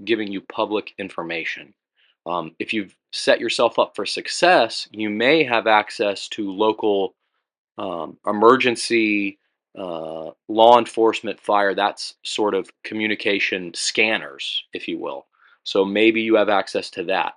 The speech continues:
In, like, a worst, worst case, so, like, I don't know, like an E M P or something along those lines, and, like, we're attacked, um, it really, you, you're gonna have to rely on that planning to, to say, "Okay,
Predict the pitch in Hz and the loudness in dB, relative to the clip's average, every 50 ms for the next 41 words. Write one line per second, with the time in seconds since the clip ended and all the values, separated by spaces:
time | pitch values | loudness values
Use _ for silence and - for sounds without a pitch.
0 | _ _ - 113 110 110 107 107 104 98 92 87 101 120 147 175 170 - - 113 | _ _ -8 -4 -2 -2 0 2 2 0 2 4 6 6 6 6 4 2 -4 -2
1 | 98 110 123 147 156 147 - - 117 98 85 87 87 - - - 95 95 95 90 | 2 4 4 4 4 2 -2 -4 -4 -4 -2 -2 -4 -6 -8 -8 -4 -2 -2 -2
2 | 87 - - _ _ _ _ _ _ _ - 110 107 98 87 82 82 85 180 - | -4 -6 -12 _ _ _ _ _ _ _ -4 -4 -4 -4 -6 -8 -8 -8 -8 -8
3 | - 90 - - 120 117 113 110 107 104 - - 113 113 120 123 120 113 113 110 | -10 -12 -10 -8 -4 -2 -2 -2 -4 -6 -8 -8 -6 -4 -2 0 0 0 -2 -2
4 | - - 110 104 - 113 104 98 98 95 98 101 101 98 101 101 104 104 101 101 | -2 -4 -4 -4 -4 -6 -6 -4 -4 -2 0 0 0 0 0 0 0 0 0 0
5 | 98 95 92 90 90 92 90 - 90 87 85 - - 95 90 85 - - - 107 | 0 0 0 0 -2 -6 -8 -10 -12 -12 -10 -6 -4 -4 -4 -4 -4 -2 0 2
6 | 107 92 82 82 - - - _ _ _ _ _ _ _ _ _ - 98 92 85 | 2 2 0 -2 -6 -16 -20 _ _ _ _ _ _ _ _ _ -8 -6 -4 -4
7 | 80 80 78 71 67 - _ _ _ _ _ _ _ _ _ _ _ _ 120 123 | -4 -4 -6 -10 -16 -20 _ _ _ _ _ _ _ _ _ _ _ _ 0 0
8 | 101 113 117 127 139 143 143 135 123 - 123 117 113 113 110 - 113 107 110 123 | 2 2 2 4 6 6 6 6 4 0 -4 -6 -4 -4 -4 -4 -4 -4 -2 -2
9 | 123 113 117 127 135 - - 135 123 120 113 120 117 113 113 113 113 113 107 104 | -2 2 2 2 2 2 2 2 4 6 6 8 8 8 8 6 6 4 2 0
10 | 101 90 - - - - - - 110 113 123 139 131 104 87 85 80 82 85 - | -2 -4 -6 -8 -12 -12 -6 -4 -2 0 0 0 -2 -2 -4 -6 -8 -10 -14 -16
11 | _ - - - - - _ _ _ _ - - - 123 117 113 110 107 104 107 | _ -20 -20 -20 -20 -20 _ _ _ _ -12 -4 0 4 6 6 6 6 4 2
12 | 107 - _ _ _ _ _ _ _ _ _ _ _ _ _ _ _ _ - - | -2 -4 _ _ _ _ _ _ _ _ _ _ _ _ _ _ _ _ -20 -20
13 | - - - - _ _ - - 120 - - 123 107 107 - 117 123 123 127 113 | -20 -20 -20 -20 _ _ -2 -2 0 2 4 4 4 4 6 4 4 4 4 4
14 | 107 101 101 - | 4 4 4 2